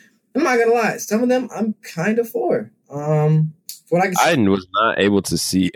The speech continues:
Speaker 2: <clears throat> excuse me, any of those. Like,
Speaker 1: So what I see here, Kanye's political platform, he wants to legalize marijuana American-wide. Now, uh, granted, uh, before I say this, this is a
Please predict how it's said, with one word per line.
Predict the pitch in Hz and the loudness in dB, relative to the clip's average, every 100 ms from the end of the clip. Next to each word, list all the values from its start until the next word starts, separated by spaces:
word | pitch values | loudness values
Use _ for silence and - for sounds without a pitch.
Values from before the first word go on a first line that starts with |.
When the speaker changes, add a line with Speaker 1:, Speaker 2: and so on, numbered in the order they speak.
| - | -10
Speaker 2:
<clears throat> | _ | _
excuse | - - 127 110 - 101 | -10 -8 -8 -12 -8 -4
me, | 85 - | -2 0
any | 95 95 | 2 2
of | 76 | 2
those. | 71 60 69 | 0 -2 -2
Like, | 80 76 - _ - | -2 -2 -6 _ -14
Speaker 1:
So | - 151 | -4 0
what | 156 | 2
I | 160 | 0
see | 165 175 | -2 -4
here, | 165 131 | -2 -4
Kanye's | 127 170 175 160 | -2 -2 -2 0
political | 156 147 127 | -2 -2 -4
platform, | 123 117 123 120 123 - _ _ | -6 -6 -10 -10 -12 -18 _ _
he | 143 | -6
wants | 135 | -4
to | 135 | -2
legalize | 151 156 151 | 0 2 2
marijuana | 156 147 147 143 | 0 0 -2 -2
American-wide. | 139 143 147 139 - - - _ _ _ - | -2 -4 -4 -2 -2 -4 -8 _ _ _ -4
Now, | 143 147 - | 0 0 0
uh, | 143 | 0
granted, | 156 156 170 | 0 0 0
uh, | 127 | -2
before | 127 123 165 | -4 -2 0
I | |
say | 165 214 | 0 0
this, | 170 131 - - - _ _ _ _ _ _ _ _ _ _ _ | 0 -2 -6 -12 -18 _ _ _ _ _ _ _ _ _ _ _
this | 151 | -2
is | |
a | 160 | 0